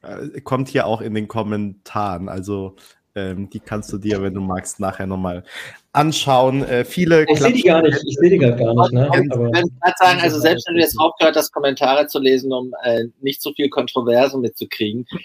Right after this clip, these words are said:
Speaker 3: die Kommentare jetzt, während du gesungen hast, die solltest du dir unbedingt reintun.
Speaker 2: <laughs> Schön, das mach
Speaker 1: Ja.
Speaker 2: ich. Ganz liebe Grüße.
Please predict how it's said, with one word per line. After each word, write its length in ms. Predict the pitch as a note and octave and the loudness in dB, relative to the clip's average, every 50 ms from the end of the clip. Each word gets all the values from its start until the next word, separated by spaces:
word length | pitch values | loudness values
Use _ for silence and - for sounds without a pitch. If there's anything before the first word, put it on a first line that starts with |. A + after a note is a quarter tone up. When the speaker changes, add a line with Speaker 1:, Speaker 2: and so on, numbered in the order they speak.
| - - - - C#3 | -16 -20 -14 -4 0
Speaker 3:
die 120 | C#3 F#3 F#3 | 2 2 4
Kommentare 640 | - G#3 F#3 F#3 F#3 F3 F3 F3+ E3 E3 E3 E3+ | 4 4 4 4 2 0 2 4 4 4 4 4
jetzt, 300 | E3+ E3+ E3+ E3 E3 - | 4 4 4 2 0 2
während 220 | - D3 C#3+ D#3 D#3 | 2 2 2 2 0
du 80 | D#3 | -2
gesungen 300 | C#3+ C3+ B2 C3+ C#3 D3+ D#3 | -2 0 0 0 2 2 2
hast, 140 | D3+ D3+ - | 2 2 0
die 80 | D3+ | -2
solltest 380 | C#3 B2+ C3 C#3 C#3 - - - | 0 2 2 2 2 0 -6 -6
du 40 | C#3 | -2
dir 140 | C3 C3 B2+ | 0 0 0
unbedingt 480 | - C3 C3 B2+ A2 G#2+ G#2+ G#2 G2+ - - | 0 0 -4 -2 -2 -2 -2 -2 -4 -10 -14
reintun. 1300 | - D2+ - _ _ - C#2 C#2 - _ - - - - C#3 B2 - - A#2 - - A#2+ A2 - - - _ _ _ | -16 -18 -18 _ _ -20 -20 -20 -20 _ -20 -18 -10 -8 -8 -8 -8 -10 -14 -12 -12 -12 -12 -12 -14 -20 _ _ _
Speaker 2:
<laughs> 180 | _ _ _ | _ _ _
Schön, 380 | - - - C#3+ B2+ A#2+ A#2 B2 | -8 -2 2 4 4 4 4 2
das 160 | D3+ D#3+ - | 2 2 2
mach 140 | D3 B2 A#2 | 0 0 0
Speaker 1:
Ja. 120 | - G#2+ - | 0 -2 -2
Speaker 2:
ich. 280 | - - - _ _ _ _ _ _ - - | -4 -8 -18 _ _ _ _ _ _ -8 -4
Ganz 220 | E3 D#3+ E3+ F3 | -4 -2 -2 -2
liebe 160 | E3 D3+ D3+ | -2 -2 0
Grüße. 480 | C#3 C3 C3 B2 A#2 A#2+ A#2 A#2 - - | 0 0 0 -2 -2 -4 -6 -8 -10 -12